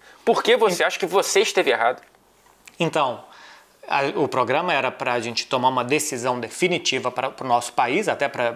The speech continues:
Speaker 2: impedir ou evitar que as pessoas pensem, né? Então, assim, ah,
Speaker 1: Exato.
Speaker 2: eu tô, não sei se eu, o que que eu tenho que achar e tal. Assiste o programa, que você já não precisa mais pensar, já economiza isso.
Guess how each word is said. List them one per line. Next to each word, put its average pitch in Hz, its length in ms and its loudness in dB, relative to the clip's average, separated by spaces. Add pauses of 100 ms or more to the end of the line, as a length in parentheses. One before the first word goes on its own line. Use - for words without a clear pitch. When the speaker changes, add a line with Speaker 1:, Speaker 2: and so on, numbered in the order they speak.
Speaker 2:
impedir 127 680 -2
ou 113 440 -2
evitar 143 380 0
que 202 80 -8
as - 100 -8
pessoas 127 380 -10
pensem, 185 380 -2
né? 143 120 -10
Então, 151 160 -12
assim, - 120 -16 (640)
ah, - 80 -2
Speaker 1:
Exato. 185 160 4
Speaker 2:
eu 160 40 -2
tô, 165 460 0
não 185 160 -12
sei 170 140 -2
se 170 60 -2
eu, 151 160 0 (140)
o 165 80 -10
que 170 120 0
que 170 60 2
eu 160 60 0
tenho 165 140 -2
que 160 80 -4
achar 147 280 0
e 120 40 -10
tal. 117 140 -2
Assiste 170 320 0
o - 40 -16
programa, 123 360 -4
que - 100 -14 (140)
você - 120 -20
já 147 80 -8
não 135 80 -8
precisa 139 240 -12
mais 123 140 -6
pensar, 160 380 0
já 143 80 0
economiza 123 440 -4
isso. 185 220 -10